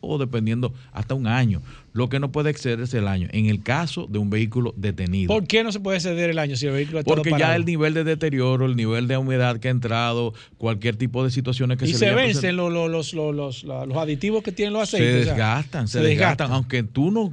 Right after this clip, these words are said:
Speaker 1: aunque uno no lo vea, están activos, están funcionando. Entonces, ¿por qué? Porque muchas personas de-, terminan de ver, tener un vehículo parado y arrancan a bajar a Bacoa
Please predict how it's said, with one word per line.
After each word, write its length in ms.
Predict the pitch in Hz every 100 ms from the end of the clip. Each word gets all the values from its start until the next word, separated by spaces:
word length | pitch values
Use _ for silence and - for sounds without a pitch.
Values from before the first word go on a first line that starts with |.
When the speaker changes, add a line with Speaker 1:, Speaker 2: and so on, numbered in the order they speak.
| -
Speaker 1:
aunque 280 | 143 143 127
uno 220 | 139 196
no 140 | 202 202
lo 160 | 202
vea, 280 | 170 127 131
están 340 | 127 123 127 120
activos, 640 | 113 - 131 156 110 101
están 240 | 95 104
funcionando. 640 | 95 107 95 104 92 85 87
Entonces, 280 | 98 131 131
¿por 200 | 131 151
qué? 100 | 147
Porque 180 | 143 135
muchas 280 | 143 143 147
personas 360 | 147 127 147 123
de-, 140 | 135
terminan 500 | 127 139 127 156 175
de 120 | 180
ver, 160 | 170 165
tener 140 | 175
un 60 | 170
vehículo 380 | 175 170 170 165
parado 380 | 175 160 151 151 -
y 120 | - 123
arrancan 380 | 127 135 139
a 20 | 127
bajar 240 | 131 135
a 60 | 131
Bacoa 420 | 131 131 151